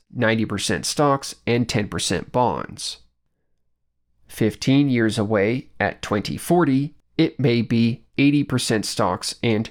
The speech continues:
twenty percent bonds. If the date is near, like twenty twenty-five, it is probably fifty-five percent stocks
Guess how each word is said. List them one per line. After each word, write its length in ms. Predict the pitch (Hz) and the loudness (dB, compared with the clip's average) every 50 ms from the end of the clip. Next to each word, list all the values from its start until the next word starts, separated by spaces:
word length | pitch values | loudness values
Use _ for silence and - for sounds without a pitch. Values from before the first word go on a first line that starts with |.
| - _ - | -10 _ -6
twenty 280 | - - 170 165 135 | 0 2 2 2 2
percent 460 | - - 104 - - - 104 - - - | 0 -2 -4 -4 -2 -2 -2 -4 -4 -2
bonds. 680 | - 92 67 64 58 - - - - - - - - - _ _ _ _ _ _ _ _ _ _ _ _ _ _ _ _ _ _ | -2 -2 -2 -2 -4 -6 -10 -10 -10 -10 -10 -10 -14 -18 _ _ _ _ _ _ _ _ _ _ _ _ _ _ _ _ _ _
If 200 | - 147 156 151 | 0 0 0 0
the 120 | - 151 143 | 0 -2 -2
date 340 | - - 117 117 120 - - | 0 0 0 0 -2 -4 -4
is 240 | - 120 110 110 - | -4 -4 -4 -2 0
near, 480 | 139 175 196 156 120 107 117 151 - - _ _ _ - | 2 2 2 2 2 0 0 -4 -6 -10 _ _ _ -4
like 320 | - 101 76 60 - - - _ - | -2 -2 -2 -4 -6 -14 -20 _ -8
twenty 300 | - - 110 107 - - | -4 -2 -2 -2 -2 -4
twenty-five, 800 | - - - - - - - 147 160 156 147 151 151 151 - - _ _ _ _ _ - | -6 -6 -6 -6 -4 -2 0 2 4 4 4 4 2 0 -2 -8 _ _ _ _ _ 0
it 100 | 165 170 | 2 2
is 160 | 170 160 - | 2 0 -2
probably 680 | - - 151 139 131 131 139 - 139 139 135 135 - _ _ _ | -4 -2 0 0 0 0 0 0 0 0 0 -2 -4 _ _ _
fifty-five 600 | - 147 - - - 147 143 - 127 120 117 - | -2 -2 -2 0 0 0 0 2 0 0 0 -2
percent 320 | - 113 - - 117 104 - | -4 -4 -2 -2 -2 -2 -2
stocks 500 | - - 113 90 95 101 - - - | -2 -2 0 0 0 -2 -4 -6 -10